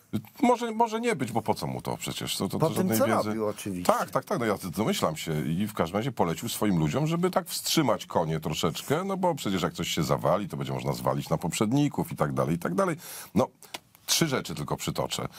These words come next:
Speaker 1: Pan Trzaskowski powiedział, zróbmy lotnisko, ale z Okęcia i Modlina, tak żeby Niemcy się nie pozbierali. Dodajmy ze śmiechu. Oczywiście oni do tej
Speaker 2: A.
Speaker 1: pory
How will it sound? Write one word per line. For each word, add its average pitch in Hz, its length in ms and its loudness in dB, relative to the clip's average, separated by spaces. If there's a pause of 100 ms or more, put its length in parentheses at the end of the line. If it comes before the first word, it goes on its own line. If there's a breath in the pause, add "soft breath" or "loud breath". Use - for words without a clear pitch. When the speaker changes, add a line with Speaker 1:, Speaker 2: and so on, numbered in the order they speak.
(140 loud breath)
Speaker 1:
Pan 110 140 6
Trzaskowski 135 500 -2
powiedział, 76 340 0
zróbmy 110 400 2
lotnisko, 95 500 0
ale 120 140 2
z 80 80 -4
Okęcia 117 420 -2
i 82 60 0
Modlina, 82 420 2
tak 123 220 -2
żeby 110 200 2
Niemcy 117 400 2
się 131 60 0
nie 135 120 2
pozbierali. 101 560 0 (160)
Dodajmy 95 340 2
ze 113 120 2
śmiechu. 123 360 2
Oczywiście 127 340 0
oni 156 100 2
do 151 80 0
tej 160 120 2
Speaker 2:
A. 107 80 2
Speaker 1:
pory 117 220 0